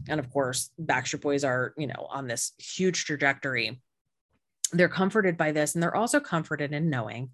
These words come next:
that Transcontinental Airlines is thriving. And they were h-,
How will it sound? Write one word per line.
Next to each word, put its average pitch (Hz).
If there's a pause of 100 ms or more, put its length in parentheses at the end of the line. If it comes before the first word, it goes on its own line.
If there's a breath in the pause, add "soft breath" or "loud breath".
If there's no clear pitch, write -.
(420 loud breath)
that 156
Transcontinental 175
Airlines 170
is 139
thriving. 110 (580 loud breath)
And 160 (240)
they 180
were 170 (640)
h-, 156